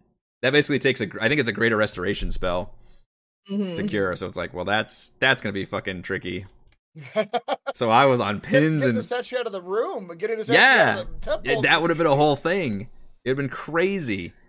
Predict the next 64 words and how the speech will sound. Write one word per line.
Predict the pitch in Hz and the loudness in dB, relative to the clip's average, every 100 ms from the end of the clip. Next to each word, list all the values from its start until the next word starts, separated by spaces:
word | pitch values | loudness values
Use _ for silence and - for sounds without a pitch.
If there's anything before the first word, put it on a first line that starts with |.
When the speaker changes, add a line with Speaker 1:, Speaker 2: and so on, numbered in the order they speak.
| _ _ _ _ _ _ _ _ _ _ _ _ _ _ _ _ _ _ - | _ _ _ _ _ _ _ _ _ _ _ _ _ _ _ _ _ _ -10
Speaker 1:
So | 107 | -2
that | 131 - | 0 2
was | 123 | 2
nuts. | 110 113 90 - | 2 2 2 0
And | |
when | 104 | -2
you | 120 | 0
did, | 120 | 2
I | |
was | 113 | 0
like, | 104 95 | 0 -2
"Fuck | - 113 | 2 0
it, | 92 | 2
let's | 98 98 | -4 -4
do | 104 92 | -2 -2
it. | 87 | -4
That's | 101 | -6
crazy." | - 101 95 92 - | -4 -2 -2 -4 -6
Uh, | 127 | -6
you | 143 143 | 2 4
were | 139 180 | 6 4
the | 143 | 4
best | 113 98 131 - | -2 2 2 2
character | 127 117 104 | 2 0 -2
to | |
do | 101 | -2
it, | 95 | 0
obviously, | 98 92 90 | -2 -2 -6
as | 90 | -4
somebody | 107 104 | -2 -2
with | 95 - | -4 -4
very | 110 113 107 | 0 2 2
Speaker 3:
Yeah. | |
Speaker 1:
good | 107 101 | -2 -4
con | - 104 104 | -2 -2 -2
saves | 101 98 101 98 98 | -2 0 0 -2 -4
and | 104 | -2
you | 104 | -2
had | 98 | -2
advantage | 98 101 101 98 | -2 -2 -2 -6
with | 85 | -12
the | |
cold. | - 104 98 95 87 | -4 -2 0 0 -4
Like, | 85 78 | -8 -8
you | 95 98 | -6 -4
had | 95 | -2
a | 92 | -4
good | - 95 87 - | -4 -6 -6 -6
chance. | 131 107 92 | -2 -2 -4
But | - 143 117 107 | -4 2 2 2
as | 104 | -2
we | 101 | -4
just | 104 - | -6 -2
saw | 107 | 0
you | 101 | 0
roll | 101 | -2
those | 98 90 | -6 -8
con | - 107 | -8 -8
saves, | - 85 | -6 -6
like, | 82 90 | -6 -8
that's | 95 107 | -8 -8
not | 101 | -10
a | |
guarantee. | 95 98 87 127 113 | -8 -10 -8 -8 -8